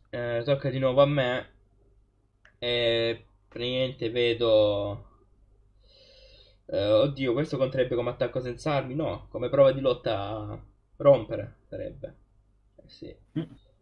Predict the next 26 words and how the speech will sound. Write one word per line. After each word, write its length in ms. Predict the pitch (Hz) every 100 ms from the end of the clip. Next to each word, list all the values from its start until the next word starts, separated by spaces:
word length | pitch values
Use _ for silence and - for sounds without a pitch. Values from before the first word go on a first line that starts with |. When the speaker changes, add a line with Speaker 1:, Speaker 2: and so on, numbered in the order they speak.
| _ _ _ _ _ _ _ _ _ _ _ _ _ _ _ _ _ _ _ _ _ _ _ _ _ _ _ _ - - - - _ _ _
Speaker 2:
Ma 140 | - 139
tu 120 | 156
di 100 | 156
qua 120 | 147
se 120 | 160 139
potevi 280 | 139 139
accenderti 540 | 143 139 151 147 135 127
ti 60 | 123
facevi 260 | 123 131
un 80 | 127
bel 160 | 120 123
pezzo 240 | 131 131
di 80 | 127
carbonella. 720 | 127 123 123 123 113 110 113
Speaker 1:
Quella 340 | - 143 143
che 80 | 139
sto 120 | 139
per 120 | 151 143
fare 220 | 170 156
è 20 |
veramente 280 | 127 135 123
una 80 | 117
cosa 220 | 120 117
molto 260 | 135 139 -
più 120 | -
cruenta. 500 | - 113 104 104 107